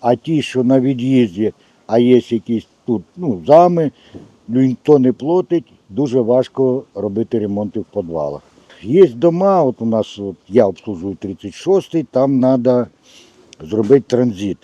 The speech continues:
сімдесят два метри труби надо. Людей, щоб там на со-, сто з чим-то тисяч надо матеріалу, ну, сімдесят два метри хорошої труби, плюс комунікації, робота,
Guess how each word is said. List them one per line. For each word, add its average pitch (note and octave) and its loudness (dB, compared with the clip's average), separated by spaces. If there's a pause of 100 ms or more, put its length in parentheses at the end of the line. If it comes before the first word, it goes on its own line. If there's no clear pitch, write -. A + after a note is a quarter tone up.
(140)
сімдесят A2+ -4
два F#2+ -6
метри G2+ -6
труби D2+ -10
надо. C2 -14 (440)
Людей, C3+ 6
щоб A2+ -4 (220)
там G#2+ -2
на A2+ -2
со-, A#2 -2 (340)
сто A#2 -4
з - -6
чим-то G#2 -8
тисяч F#2+ -12
надо F2+ -8
матеріалу, A2+ -6
ну, A2+ -6
сімдесят G2+ -10
два G2 -8
метри G#2+ -8
хорошої F#2+ -10
труби, A2+ -6
плюс A2 -10
комунікації, G2+ -6
робота, B2 -6